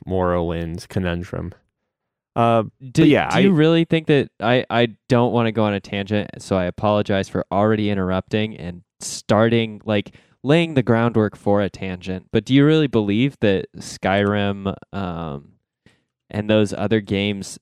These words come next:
Speaker 2: have the same kind of pitfalls as, like, Fallout four when it comes to dialogue?
Speaker 1: Ye-, well, not the, not the same pitfalls, but you're still just a dude that does things that has no character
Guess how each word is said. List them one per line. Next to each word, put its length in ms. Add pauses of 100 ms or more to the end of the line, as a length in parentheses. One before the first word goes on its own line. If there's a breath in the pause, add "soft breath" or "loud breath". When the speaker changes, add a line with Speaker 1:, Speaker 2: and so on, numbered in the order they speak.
Speaker 2:
have 560
the 80
same 240
kind 180
of 80
pitfalls 640
as, 120
like, 160
Fallout 400
four 280
when 120
it 120
comes 240
to 100
dialogue? 720 (920)
Speaker 1:
Ye-, 680
well, 400 (200)
not 320
the, 260
not 240
the 80
same 280
pitfalls, 600
but 220
you're 140
still 380
just 360 (120)
a 100
dude 640 (640)
that 180
does 300
things 720
that 240
has 260
no 140
character 600